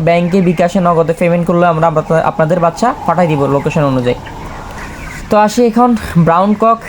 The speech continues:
আজকে ঢাকা কাপ্তান বাজার রেডিগুলা দুশত পঁয়ষট্টি থেকে সত্তর কেনা বেচা হয়েছে। রেডি কালার বা ঢাকা কাপ্তান বাজার একটু ছোটো সাইজেরগুলা দুশত সত্তর টাকা কেনা বেচা হয়েছে, একটু বড় সাইজেরগুলা দুশত পঁচাত্তর টাকা পর্যন্ত কেনা বেচা হয়েছে এবং রিজেক্ট লেয়ার একটু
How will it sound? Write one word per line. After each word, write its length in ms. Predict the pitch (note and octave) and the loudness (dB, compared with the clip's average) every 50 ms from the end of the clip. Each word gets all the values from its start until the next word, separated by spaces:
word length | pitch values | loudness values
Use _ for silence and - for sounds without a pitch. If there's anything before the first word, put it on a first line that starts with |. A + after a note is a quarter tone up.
| - - E3+ | -4 -2 -2
আজকে 180 | - - - E3+ F#3 | -2 -2 -2 0 2
ঢাকা 160 | E3+ F3 F#3 F3+ | 2 2 2 2
কাপ্তান 240 | F#3+ D#3 E3 F#3 F3+ F#3 | 0 0 0 0 2 2
বাজার 220 | F3+ E3+ F#3+ F3 C#3+ C#3+ | 2 2 0 0 2 0
রেডিগুলা 420 | D#3 E3 F3 F#3 E3+ F3+ F#3 F#3+ F#3+ G3 G#3 D3 | 2 2 2 2 2 2 4 4 4 2 2 0
দুশত 240 | D#3+ D#3+ F3 D#3+ F#3 F3 - | 0 0 0 0 -2 0 0
পঁয়ষট্টি 320 | D#3 D#3+ - E3+ D#3+ F3 D#3+ | 0 0 0 -2 -2 -2 0
থেকে 120 | F3 F3 F3+ - | 0 -2 0 0
সত্তর 240 | F3+ E3+ - F3+ E3 E3 | -2 -2 -2 -4 -2 0
কেনা 160 | F#3 F3 F3 E3+ | 0 2 2 2
বেচা 160 | E3+ E3 - F3 | 0 0 0 0
হয়েছে। 200 | E3 D#3+ D#3 E3+ F#3+ A3 - - - - - - - - - D#3+ | -2 0 0 -2 -2 -2 -4 -8 -10 -10 -8 -8 -6 -2 0 0
রেডি 180 | F3 F3+ G3 G3+ G#3 | 2 2 2 2 2
কালার 220 | G#3 G#3 G#3 G3+ G3 | 2 2 2 2 2
বা 60 | G3+ G3+ F#3+ D#3+ | 2 0 2 2
ঢাকা 140 | F3+ D#3 D#3+ E3 | 2 2 2 2
কাপ্তান 240 | F3+ F3+ - G3 F#3 F#3 | 0 0 0 0 2 2
বাজার 180 | F#3+ E3+ F#3+ D#3+ | 2 2 0 -2
একটু 140 | D#3 - F3+ E3+ | -2 -4 -4 -2
ছোটো 160 | - D#3+ D3+ F3 F#3 | -2 -2 0 0 0
সাইজেরগুলা 360 | F#3+ F3 F3+ F3 D#3+ E3+ F3+ E3+ D#3+ | 2 2 0 0 2 0 0 0 0
দুশত 200 | E3+ F3 E3+ F3+ E3 - | 0 0 -2 -2 -2 -2
সত্তর 220 | F3 - - - - | -2 -2 -2 -2 0
টাকা 120 | F3 E3+ F3 D#3+ | 0 0 0 0
কেনা 140 | F3 E3+ E3+ E3 | 0 0 0 0
বেচা 140 | E3 - F3 | 0 0 0
হয়েছে, 160 | F3 E3 - F3+ D#3 | 0 0 -2 -4 -2
একটু 120 | - F3 D#3+ D3+ | -2 -2 0 2
বড় 120 | D3+ D3 D#3 - | 2 2 2 2
সাইজেরগুলা 380 | F3 E3 D#3+ E3 D3+ D#3+ F3 E3+ F3 | 2 2 2 2 2 2 0 0 0
দুশত 220 | D#3 - D#3+ D#3 E3 - | 0 0 0 -2 -2 -2
পঁচাত্তর 320 | D3 C3+ D3 D3 - E3+ - F3 | 0 0 -2 -2 -2 -4 -2 -2
টাকা 120 | D#3+ E3 E3 | 0 0 0
পর্যন্ত 240 | E3+ D#3+ D#3 E3 D#3+ E3 E3+ | 0 0 0 0 0 0 0
কেনা 160 | E3 D#3 D#3+ D#3 | 0 0 2 0
বেচা 160 | D#3+ D#3 - D#3+ | 0 0 0 -2
হয়েছে 220 | D#3 D3+ - F3+ G#3+ - - - - - - - - - - D#3+ | -2 0 -2 -4 -4 -4 -8 -14 -16 -16 -16 -16 -8 -2 0 0
এবং 140 | E3+ F#3 G3 F#3+ F3+ F3 | 2 2 0 2 2 2
রিজেক্ট 240 | F#3 E3+ G#3+ G#3 G#3+ G#3 | 2 2 2 0 2 2
লেয়ার 260 | G#3+ G#3+ A3 G#3+ G#3 G#3 | 4 4 4 2 2 0
একটু 200 | F3+ - - G3 | -2 -2 0 0